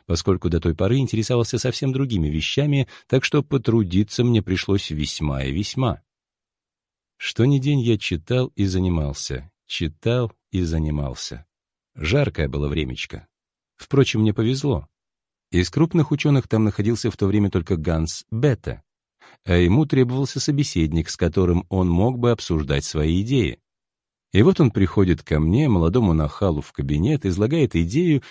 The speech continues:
и у нас завязывается спор. Я говорю: "Нет-нет, вы с ума сошли, это должно делаться вот так". А Бетте отвечает: "Минуточку", и объясняет, что с ума сошёл не он,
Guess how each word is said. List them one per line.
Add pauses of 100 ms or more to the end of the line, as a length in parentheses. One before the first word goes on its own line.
и
у
нас
завязывается
спор. (180)
Я
говорю:
"Нет-нет,
вы
с
ума
сошли, (220)
это
должно
делаться
вот
так". (360)
А
Бетте
отвечает: (300)
"Минуточку", (300)
и
объясняет,
что
с
ума
сошёл
не
он,